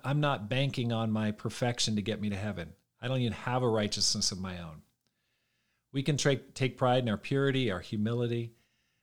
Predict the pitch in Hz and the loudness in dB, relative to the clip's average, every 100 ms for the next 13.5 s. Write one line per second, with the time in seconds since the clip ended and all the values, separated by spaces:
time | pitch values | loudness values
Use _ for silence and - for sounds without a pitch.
0 | _ 117 117 113 113 110 - - - 117 | _ -4 0 0 0 -2 -4 -10 -8 -2
1 | 117 120 117 120 117 - - 107 104 101 | 0 0 0 0 -2 -4 -6 -4 -2 -4
2 | 92 95 - - - _ _ _ - 110 | -4 -2 -4 -4 -14 _ _ _ -12 -10
3 | - 104 90 - _ _ _ _ 110 110 | -6 -4 -4 -10 _ _ _ _ -8 -4
4 | 113 110 107 92 90 _ _ _ _ _ | -2 -2 -4 -4 -10 _ _ _ _ _
5 | _ _ _ _ _ _ 131 135 143 127 | _ _ _ _ _ _ -4 0 2 6
6 | 143 139 131 143 135 - 143 135 135 131 | 6 6 4 4 6 4 4 2 0 0
7 | 131 - 135 120 127 120 151 151 - 104 | 0 0 0 0 0 -2 -4 -4 -4 -4
8 | 87 - 107 - 123 120 117 113 127 98 | -2 -4 -4 -4 -2 0 -2 -2 -2 -2
9 | 117 117 - 120 113 117 117 110 117 117 | -2 -2 0 0 2 2 0 0 -2 -2
10 | 110 123 117 110 104 107 - - _ _ | -2 -2 0 0 0 -2 -6 -18 _ _
11 | _ _ _ 110 123 - 131 127 120 131 | _ _ _ -6 -2 0 2 4 4 4
12 | 117 117 123 - 120 110 - - 117 127 | 2 4 2 2 0 0 -2 -4 -2 -2
13 | - 127 120 87 80 | -4 -6 -4 -6 -8